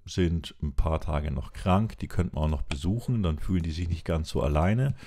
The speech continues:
Wenn die sich besuchen lassen, was sie nicht tun, okay. Warum auch nicht? Dann gucken wir mal ganz kurz in den Kader. Und zwar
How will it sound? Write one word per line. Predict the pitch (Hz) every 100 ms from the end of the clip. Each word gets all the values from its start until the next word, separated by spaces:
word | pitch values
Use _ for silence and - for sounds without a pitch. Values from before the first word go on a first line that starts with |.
| - - -
Wenn | 80 90 95
die |
sich | 87 95 -
besuchen | 76 82 - 71
lassen, | 82 104 131 135 -
was | - 78
sie | - 80
nicht | 80 123 - -
tun, | - - 147 175 190 -
okay. | - - - - - 185 220 - - - - - - - - -
Warum | - 78 87 117
auch | - 104
nicht? | - - - - -
Dann | 90
gucken | 160 -
wir | 147
mal | 113 95
ganz | 90 92 107 -
kurz | - 87 87 -
in | - 85 80
den | 80 80 80 62 -
Kader. | - 58 78 90 76 67
Und | 73 76
zwar | - - 73 78 85 110 135